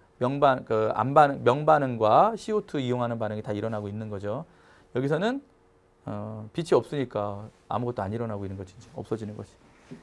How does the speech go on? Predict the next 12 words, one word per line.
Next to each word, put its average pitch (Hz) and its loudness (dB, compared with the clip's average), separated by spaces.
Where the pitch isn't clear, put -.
자, 113 6
기억은 196 6
빛이다. 135 6
기억은 139 0
씨오 269 -2
투네요. 104 -4
틀렸고. 127 -2
스트로마에서 233 6
엔에이디피 196 2
H분 147 2
엔에이디피 160 0
플러스는 147 0